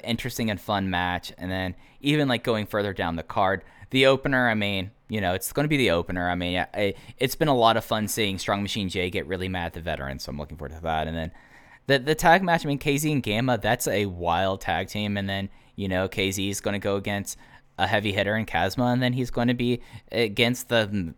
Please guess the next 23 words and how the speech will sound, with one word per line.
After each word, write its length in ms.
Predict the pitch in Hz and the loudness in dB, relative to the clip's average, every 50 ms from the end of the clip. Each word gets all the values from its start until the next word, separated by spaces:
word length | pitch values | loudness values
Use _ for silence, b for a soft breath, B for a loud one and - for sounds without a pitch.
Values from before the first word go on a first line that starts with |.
| _ _ - | _ _ -2
the 100 | - 107 | -2 -2
rapidly 640 | 85 85 101 110 127 143 - 165 139 135 135 131 120 | 0 4 6 6 6 6 4 2 0 2 2 2 2
improving 720 | 113 104 95 - - 127 127 127 117 120 107 98 95 90 | 2 0 0 -2 0 2 2 2 2 2 0 0 -2 -4
Diamante, 640 | - 104 101 92 90 95 101 107 - 104 90 90 92 | -2 -2 -2 0 2 2 0 0 0 0 0 0 0
who 260 | 107 104 95 92 b b b b - - | 0 -2 -2 -4 b b b b -4 -2
actually 320 | 147 185 - - 247 226 | -2 0 2 2 2 2
might 240 | 165 139 - - - | 2 2 0 0 0
be 80 | 196 | 0
my 100 | 180 156 | 0 2
most 240 | 131 135 151 160 - | 4 4 4 4 4
improved 320 | 175 - - 175 156 131 131 | 2 0 2 2 2 4 4
wrestler 340 | 139 135 139 - - 120 | 4 4 4 2 0 -2
of 60 | 127 107 | -2 -2
the 80 | 107 | 0
year 320 | 101 107 117 123 113 110 b b b b b | 0 2 4 4 2 2 b b b b b
now 260 | - 107 120 117 117 117 | 2 4 6 6 6 6
that, 140 | 120 113 | 6 6
like, 180 | 107 104 117 - - | 6 4 2 2 2
I 100 | 107 113 | 0 0
can't 240 | - - 127 113 - | 2 2 -2 0 2
really 180 | 131 123 123 | 2 2 2
give 200 | 120 123 113 113 | 4 2 2 0
it, 140 | 110 92 | 0 -4